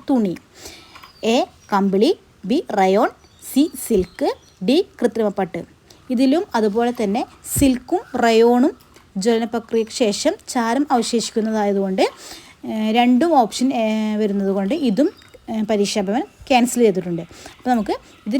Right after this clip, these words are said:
രണ്ടും എഴുതിയവർക്കും, അത് എഴുതാത്തവർക്കും എല്ലാവർക്കും ഇതിൻ്റെ മാർക്ക് കിട്ടും. കാരണം ഇത്, ഏഹ്, ക്യാൻസൽ ചെയ്തതാണ്. അപ്പോൾ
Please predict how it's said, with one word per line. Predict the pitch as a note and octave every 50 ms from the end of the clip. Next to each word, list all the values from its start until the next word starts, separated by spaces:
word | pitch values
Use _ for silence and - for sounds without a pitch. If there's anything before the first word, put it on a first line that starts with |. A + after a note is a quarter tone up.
| D4+
രണ്ടും | B3+ A#3+ B3+ C4 F4 D#4 B3+
എഴുതിയവർക്കും, | A#3 A3 A3 A3 G#3 G3+ - D4+ G#4 - - - - _ -
അത് | G#3 G#3+ A3 A3 A3
എഴുതാത്തവർക്കും | A3 G#3+ G#3 A#3+ A#3+ A#3+ C4 B3+ B3+ C4 C#4 C#4+ C4+ B3+
എല്ലാവർക്കും | C4 C#4 C#4 A#3+ A#3 - D4 D4 A#3
ഇതിൻ്റെ | A#3 G#3 A3 A3 A3
മാർക്ക് | G#3+ G3+ - - E4+ A#4+ - - - - -
കിട്ടും. | C#4+ - - G#3 G3+ G#3+
കാരണം | G#3+ G#3+ G#3+ C4 D4 D#4 A#3
ഇത്, | F3+ C4+ G4 - - - _ - - _ _ - A#3
ഏഹ്, | A3+ A3 A3 A3 -
ക്യാൻസൽ | C#4 C#4 C#4 C4+ D4+ C4+ C#4+
ചെയ്തതാണ്. | B3 G#3+ G#3+ G3 F#3 F3 F3 D#3 - - - -
അപ്പോൾ | G#3 C4 F4